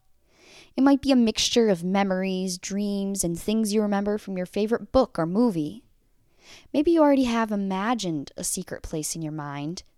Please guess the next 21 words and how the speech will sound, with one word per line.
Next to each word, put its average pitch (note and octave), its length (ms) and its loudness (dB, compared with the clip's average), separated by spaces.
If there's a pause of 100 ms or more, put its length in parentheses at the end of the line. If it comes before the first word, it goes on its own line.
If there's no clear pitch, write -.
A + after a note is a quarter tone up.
(140)
that F#3+ 100 -4
you G3+ 100 -8
go G#3 280 2
to E3 200 -10
to E3+ 100 -10
take - 320 -8
breaks, - 560 -8 (680)
and G#3 140 -2
you'd A3 120 -2
like G#3 160 -2
to - 100 -4
adopt F#3 520 -6
that D3+ 320 -10
as E3+ 180 -6
your E3+ 100 -6
home E3+ 300 -6
base E3 260 -6
for - 120 -12
your D3+ 140 -10
creative D3 440 -8
circle. - 560 -10